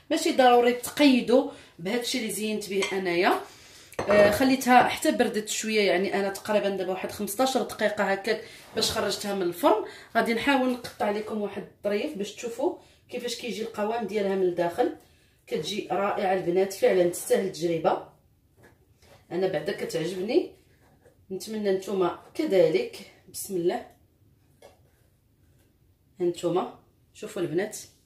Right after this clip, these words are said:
كتجي هشيشه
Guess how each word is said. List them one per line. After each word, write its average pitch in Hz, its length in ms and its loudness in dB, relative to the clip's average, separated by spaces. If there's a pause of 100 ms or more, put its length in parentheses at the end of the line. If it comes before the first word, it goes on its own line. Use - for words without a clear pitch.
(1120)
كتجي 175 540 -4 (340)
هشيشه 185 720 -6